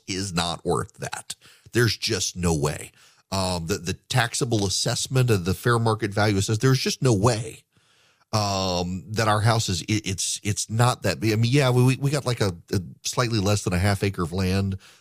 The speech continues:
in a, in a neighborhood, but our house is not worth that much. Don't think I live in a house worth that much. And yet here comes an offer, and it was legit.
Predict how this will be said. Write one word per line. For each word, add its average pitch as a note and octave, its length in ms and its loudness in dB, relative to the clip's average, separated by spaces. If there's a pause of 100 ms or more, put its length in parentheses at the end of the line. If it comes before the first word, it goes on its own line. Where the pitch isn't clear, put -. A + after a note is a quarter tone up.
(320)
in G#2+ 160 2
a, G2 240 0
in G#2 80 2
a F#2+ 60 2
neighborhood, G2 420 4
but F#2 220 2
our A#2 180 4
house G#2 320 2
is E2 100 -4
not F2+ 240 2
worth F#2+ 180 2
that G2 180 0
much. G2+ 260 0
Don't G2+ 240 2
think G#2+ 220 -4
I F2+ 80 2
live F2 240 0
in E2+ 60 0
a D#2+ 100 2
house F2 360 -2
worth F#2+ 180 -4
that F2+ 200 -4
much. F#2+ 400 -6 (320)
And F#2 160 0
yet F#2+ 240 0
here G#2+ 220 -2
comes G#2 240 2
an F#2 80 2
offer, F#2+ 420 0
and F2+ 180 0
it - 120 -4
was G2 180 -2
legit. G#2+ 480 0